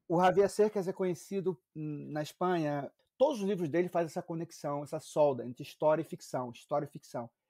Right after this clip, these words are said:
Ele pega um Soldado de Salamina, que é um livro mais famoso dele, traduzido pra mais de quarenta idiomas, ele faz essa construção de um evento histórico e vai tecendo isso, como você belamente fez no teu livro. E aí eu percebi essa preocupação tua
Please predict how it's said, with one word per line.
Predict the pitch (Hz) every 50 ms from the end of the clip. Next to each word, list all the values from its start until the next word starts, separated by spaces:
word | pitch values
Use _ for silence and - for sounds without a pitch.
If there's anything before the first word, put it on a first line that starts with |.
| _ _ _ _ _ -
Ele | 151 160 165
pega | - - 185 185 185 185
um | 202 196 180 151 131 - -
Soldado | - 175 160 160 165 156
de | -
Salamina, | 180 170 156 151 175 185 185 165
que | -
é | 147
um | 147
livro | 151 151 147 139
mais | 147 147 143
famoso | - 151 139 135 135 127 127
dele, | 120 143 160 180 185 156 123
traduzido | - 135 143 139 135 147 127
pra | 135 135
mais | 143 143 139
de | -
quarenta | - 139 139 139 131 -
idiomas, | 117 143 147 160 160 143 135
ele | 151 143
faz | - - 170 190
essa | 180 - 196
construção | - 202 190 - 214 196 - 180 165 160
de | 139
um | 175 180
evento | 180 170 139 160 170 175 185 -
histórico | - - - - 156 151 156 165 190 196 - - 220 _ _ _ _ _ _ _ _ -
e | 165 156
vai | 131 180 175 190 190 - _ _ _ -
tecendo | - 202 202 - - - 190 190 190 175 139 127
isso, | 123 113 - - -
como | - 156 151 147
você | 131 151 147 - - 156 156 151 _ _ _ _ _ _ _ _ _
belamente | - 135 113 175 170 175 185 175 151 151 165 - -
fez | - 160 156 135
no | 156 147
teu | - - 175 170
livro. | 147 147 147 127 120 117 - _ _ _ _ _ _ _ _ _ -
E | 202 214
aí | 214 226
eu | 254 254
percebi | - 277 - - - 220 156 139 185 208 226 214 190 165
essa | 147 165 - 190 -
preocupação | - 175 185 - _ - 170 170 170 - - 180 180
tua | 165 - - 185 190 185 156 131 120 131